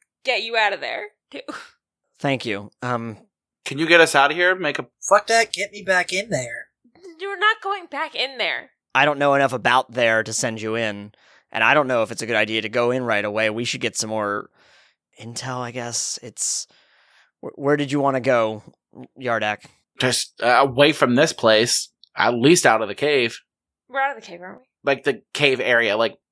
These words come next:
Speaker 3: you know what? Not even towards where, like, the scorch marks were. Like, just, fuck it. Back to Jack's, even.
Speaker 4: If we're looking for a place to collect intel,
Speaker 3: Oh, yeah, Laser Hut.
Speaker 4: I got a place for that.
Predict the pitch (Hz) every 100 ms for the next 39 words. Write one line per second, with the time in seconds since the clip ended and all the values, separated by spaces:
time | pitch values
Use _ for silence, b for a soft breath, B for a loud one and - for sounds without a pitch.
0 | _ 165 202 185 147 180 208 175 135 147
1 | 123 131 127 117 120 - 110 - 131 120
2 | 113 98 - 101 85 98 104 - 120 -
3 | - _ _ 127 - - - - 139 135
4 | - 139 - 117 123 151 - 113 113 113
5 | _ _ _ _ _ - 131 107 - -
6 | - 147 139 147 143 139 127 135 139 143
7 | 139 131 123 139 127 123 - 139 135 -
8 | 135 - 135 131 131 - - 135 135 143
9 | 123 127 113 117 120 - _ _ 143 156
10 | 127 131 127 120 120 117 127 127 135 143
11 | 143 131 - 147 135 135 - 120 117 110
12 | 110 113 117 -